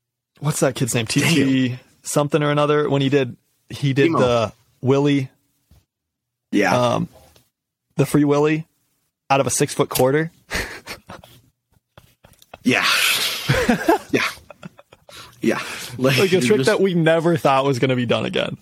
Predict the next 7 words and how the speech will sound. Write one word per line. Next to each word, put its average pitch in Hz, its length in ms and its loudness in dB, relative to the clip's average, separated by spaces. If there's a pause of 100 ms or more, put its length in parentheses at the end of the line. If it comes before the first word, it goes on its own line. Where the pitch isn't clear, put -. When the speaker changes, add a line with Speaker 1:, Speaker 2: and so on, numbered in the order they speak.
Speaker 1:
Like, 147 140 0
there's 170 220 2
no 170 200 4
way. 151 240 2
Our 170 220 2
Willy. 151 460 2 (2500)
Speaker 2:
Like, 123 440 0